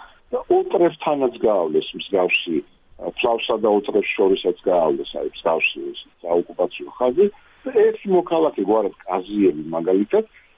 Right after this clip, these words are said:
დარჩა საქართველოს ხელისუფლების მიერ კონტროლირებულ ტერიტორიაზე.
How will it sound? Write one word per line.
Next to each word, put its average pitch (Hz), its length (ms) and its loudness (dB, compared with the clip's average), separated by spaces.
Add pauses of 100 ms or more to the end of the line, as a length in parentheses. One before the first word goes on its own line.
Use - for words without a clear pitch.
(120)
დარჩა 123 500 -2 (500)
საქართველოს 170 580 0
ხელისუფლების 120 680 0
მიერ 127 220 2
კონტროლირებულ 104 800 2
ტერიტორიაზე. 87 720 0